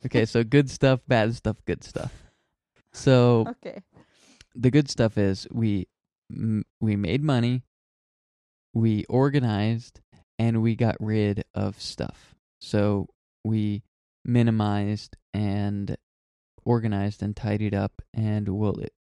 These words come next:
Speaker 1: be able to park our car in the garage soon.
Speaker 2: Which we have never been able to do since bi-, since we lived at this house, because for
Speaker 1: We've
Speaker 2: the first
Speaker 1: never been
Speaker 2: two
Speaker 1: able to do
Speaker 2: years, we were
Speaker 1: since
Speaker 2: living
Speaker 1: we
Speaker 2: with
Speaker 1: were married.
Speaker 2: Yeah,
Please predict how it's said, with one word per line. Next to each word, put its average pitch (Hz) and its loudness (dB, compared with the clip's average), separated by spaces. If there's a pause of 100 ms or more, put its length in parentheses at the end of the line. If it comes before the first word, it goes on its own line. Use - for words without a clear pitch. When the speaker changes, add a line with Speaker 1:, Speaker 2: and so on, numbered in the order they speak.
(180)
Speaker 1:
be 113 0
able 123 0
to - -10
park 110 -4
our 110 -4
car 110 0
in 107 -4
the 104 -4
garage 101 -4 (540)
soon. - -2 (300)
Speaker 2:
Which 240 -8
we 247 -4
have 226 -4
never 196 -2
been 214 -4
able 202 -2
to 190 -8
do 175 -2
since 180 -10 (140)
bi-, 185 -8 (140)
since 180 -14
we 175 -14
lived 160 -10
at - -12
this - -16
house, - -16
because 175 -4 (160)
for - 2
Speaker 1:
We've 131 6
Speaker 2:
the 117 -6
first 110 0
Speaker 1:
never 113 2
been 104 0
Speaker 2:
two - 2
Speaker 1:
able - 0
to 208 -2
do 208 4
Speaker 2:
years, 101 0 (380)
we 180 -2
were 196 2
Speaker 1:
since 180 0
Speaker 2:
living 170 0
Speaker 1:
we 107 2
Speaker 2:
with 90 2
Speaker 1:
were 90 -2
married. 113 -2 (260)
Speaker 2:
Yeah, 226 0